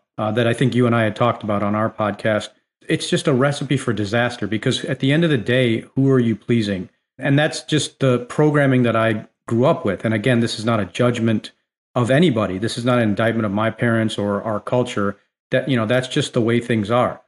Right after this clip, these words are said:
The point that I'm realizing is that there's such a value in second chances. You know, I had a dream the <laughs> other night. This was, this is one of the most vivid dreams I had, where I was at a train station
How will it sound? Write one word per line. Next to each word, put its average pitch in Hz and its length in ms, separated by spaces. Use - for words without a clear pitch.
The 131 80
point 175 440
that 135 180
I'm 143 280
realizing 113 640
is 104 220
that 113 380
there's 123 260
such - 340
a 135 60
value 117 500
in 107 120
second 117 360
chances. 101 760
You 151 80
know, 131 100
I 123 80
had 151 180
a 135 60
dream 131 480
the 110 140
<laughs> - 20
other 127 200
night. 113 260
This - 180
was, 117 160
this 117 180
is 135 180
one 127 120
of 117 60
the 113 40
most 113 160
vivid 110 300
dreams 107 260
I 101 100
had, 113 360
where 117 340
I 123 140
was 117 200
at 113 120
a 107 60
train 127 360
station 110 640